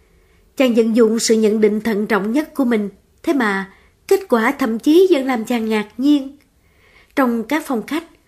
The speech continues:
trong các phòng ăn và ở ngoài phố, người ta đều ngoái cổ lại ngắm nhìn Jenny. "Anh chàng kia có cô bạn gái đẹp mê hồn." Mọi người thường bình luận như vậy. Tuy tình thế đã thay đổi,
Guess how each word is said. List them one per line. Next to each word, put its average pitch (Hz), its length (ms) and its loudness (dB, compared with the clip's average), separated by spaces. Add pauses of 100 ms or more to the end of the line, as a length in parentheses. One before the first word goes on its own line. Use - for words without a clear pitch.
(320)
trong 294 140 0
các 381 200 -2
phòng 240 240 -4
ăn 269 280 -4 (320)
và 240 120 4
ở 262 200 2
ngoài 262 200 0
phố, 294 400 0 (300)
người 240 140 2
ta 240 340 0
đều 208 220 0
ngoái 226 280 -2
cổ 220 240 0
lại 208 280 -2 (100)
ngắm 262 280 -4
nhìn 226 160 0
Jenny. 226 480 -6 (1800)
"Anh 226 160 -4
chàng 196 280 -2
kia 214 380 0 (100)
có 269 80 -4
cô 277 200 -2
bạn 190 240 -2
gái 226 400 -6
đẹp 233 300 -2
mê 247 240 0
hồn." 190 300 -2 (880)
Mọi 233 160 0
người 208 320 2 (100)
thường 226 200 -2
bình 220 160 2
luận 214 200 -2
như 285 180 0
vậy. 190 300 -4 (1400)
Tuy 226 280 2
tình 208 280 0
thế 254 200 -2
đã 233 200 0
thay 262 120 0
đổi, 208 400 -2